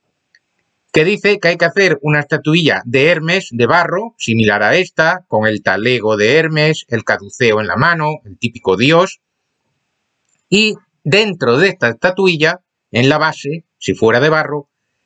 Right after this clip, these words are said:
se metería un papiro pequeño, que aquí hemos ampliado en tamaño, para que lo podamos ver mejor, con el conjuro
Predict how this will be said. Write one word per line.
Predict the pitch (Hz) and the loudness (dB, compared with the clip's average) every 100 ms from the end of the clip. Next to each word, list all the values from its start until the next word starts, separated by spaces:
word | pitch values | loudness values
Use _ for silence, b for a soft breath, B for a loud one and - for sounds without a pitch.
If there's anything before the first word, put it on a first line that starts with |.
| _ | _
se | - - 196 | -6 -2 0
metería | 196 190 185 180 185 - - | 0 0 0 0 -2 -6 -2
un | 147 | 0
papiro | 151 151 190 165 214 - _ _ _ _ - | 0 0 0 0 -2 -10 _ _ _ _ -6
pequeño, | - 165 160 160 185 _ _ _ _ | 0 0 2 -2 -4 _ _ _ _
que | 98 | -6
aquí | 95 123 | -2 0
hemos | 120 117 117 | 2 2 0
ampliado | 113 107 117 127 113 95 - _ _ - - | -2 -2 0 0 -2 -6 -12 _ _ -8 -2
en | 107 110 | 0 0
tamaño, | 110 143 185 170 190 214 _ _ _ _ _ _ _ _ _ _ _ _ _ | -2 0 0 0 -4 -6 _ _ _ _ _ _ _ _ _ _ _ _ _
para | - 110 110 | -2 0 0
que | 110 | -2
lo | 110 | 0
podamos | 110 120 110 90 | 2 2 -2 -4
ver | 92 123 | -2 -2
mejor, | 135 147 202 196 208 _ _ _ _ _ | 0 0 2 0 -2 _ _ _ _ _
con | - 202 208 185 - | 2 2 2 -4 -2
el | 180 190 | 0 2
conjuro | 175 147 139 151 156 151 | 0 -2 0 2 4 2